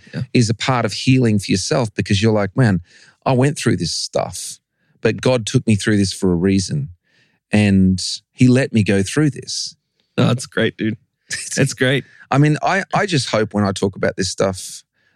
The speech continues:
Speaker 2: that there's just one person that hears it and is encouraged, or God speaks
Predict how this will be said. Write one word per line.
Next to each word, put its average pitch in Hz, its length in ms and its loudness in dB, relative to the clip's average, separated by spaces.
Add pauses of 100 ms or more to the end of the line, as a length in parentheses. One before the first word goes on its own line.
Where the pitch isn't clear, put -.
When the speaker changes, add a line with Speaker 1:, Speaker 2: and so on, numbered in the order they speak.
Speaker 2:
that - 140 -2
there's 92 200 2
just 92 160 -4
one 95 220 2
person 67 480 -2 (640)
that 92 200 -2
hears 92 340 0
it 85 160 -2 (520)
and 98 140 2
is 90 120 0
encouraged, 85 640 0
or 85 120 0
God 82 340 0 (440)
speaks - 800 -4